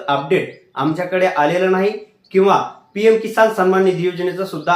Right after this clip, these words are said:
अपडेट आलेलं नाही. पीएम किसान सन्मान निधी योजनेचं ज्यावेळेस अपडेट येईल, त्यावेळेस आपल्याला व्हिडिओच्या माध्यमातून कळवण्याचा आम्ही नक्कीच प्रयत्न करू. तसेच नमो शेतकरी महासन्मान निधी योजनेचा सुद्धा अपडेट तुमच्यापर्यंत पोहोचवण्याचा मी नक्कीच प्रयत्न करेल.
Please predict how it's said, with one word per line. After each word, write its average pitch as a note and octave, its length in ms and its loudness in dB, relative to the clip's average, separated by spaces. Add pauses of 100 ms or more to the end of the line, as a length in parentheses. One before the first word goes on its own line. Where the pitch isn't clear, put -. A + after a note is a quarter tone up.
(100)
अपडेट D#3 420 -6
आलेलं E3 320 0
नाही. F#3 180 0
पीएम G#3+ 440 0
किसान G#3+ 340 0
सन्मान F#3+ 360 2
निधी F#3 260 0
योजनेचं F#3 400 0
ज्यावेळेस E3 580 -2
अपडेट E3 360 -2
येईल, E3+ 500 -2
त्यावेळेस G3 480 0
आपल्याला F3+ 360 0
व्हिडिओच्या E3+ 420 -2
माध्यमातून E3 600 -2
कळवण्याचा D#3+ 480 -4
आम्ही D3+ 320 -2
नक्कीच C3+ 420 -6
प्रयत्न E3 320 -2
करू. F#3+ 360 -2 (320)
तसेच F#3 300 0
नमो F3+ 280 2
शेतकरी A3+ 360 -2
महासन्मान F#3 580 0
निधी D#3+ 200 -4
योजनेचा E3 420 -4
सुद्धा E3 340 -6
अपडेट D3+ 420 -4 (260)
तुमच्यापर्यंत F#3 500 -2
पोहोचवण्याचा E3+ 640 -6
मी F3 140 -4
नक्कीच D3+ 420 -6
प्रयत्न F#3 280 -4
करेल. G3 340 -2